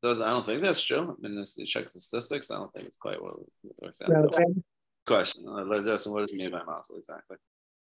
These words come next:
Speaker 1: Yeah, I gave a shir once on mazel, Sunday shir. Uh, I don't remember exactly the thing, but let's, we'll come, we'll, we'll get into it. Maybe we'll get into it a little bit. Good question. Uh, measure, just learn.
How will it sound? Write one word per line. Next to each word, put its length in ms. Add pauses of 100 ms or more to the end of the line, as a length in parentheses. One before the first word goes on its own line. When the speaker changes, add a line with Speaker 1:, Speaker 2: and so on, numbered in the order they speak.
(580)
Speaker 1:
Yeah, 140
I 60
gave 160
a 60
shir 340
once 580 (840)
on 180
mazel, 480 (640)
Sunday 400
shir. 160 (1400)
Uh, 520
I 100
don't 180
remember 280
exactly 520 (100)
the 100 (120)
thing, 140
but 140
let's, 260
we'll 160
come, 160
we'll, 380
we'll 140
get 160
into 180
it. 60 (220)
Maybe 180
we'll 80
get 80
into 120
it 60
a 20
little 160
bit. 100 (140)
Good 140
question. 240
Uh, 160
measure, 400
just 240
learn. 300